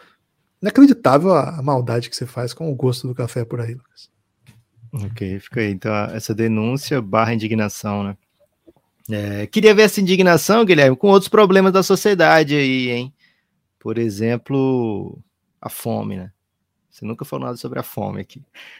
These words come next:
Speaker 2: Guilherme, o, <laughs> o
Speaker 1: Sou contra a fome, quero deixar bem claro que eu sou contra a fome.
Speaker 2: <laughs> Guilherme,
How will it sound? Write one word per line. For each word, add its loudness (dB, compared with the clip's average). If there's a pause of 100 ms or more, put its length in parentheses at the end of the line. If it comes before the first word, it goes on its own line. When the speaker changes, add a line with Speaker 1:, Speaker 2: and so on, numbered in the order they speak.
Speaker 2:
Guilherme, 6
o, 8
<laughs> -6
o -2
Speaker 1:
Sou 4
contra 10
a 2
fome, 2
quero 6
deixar 2
bem 0
claro 2
que -16
eu -16
sou -8
contra -6
a -4
fome. -16 (520)
Speaker 2:
<laughs> -16 (760)
Guilherme, 0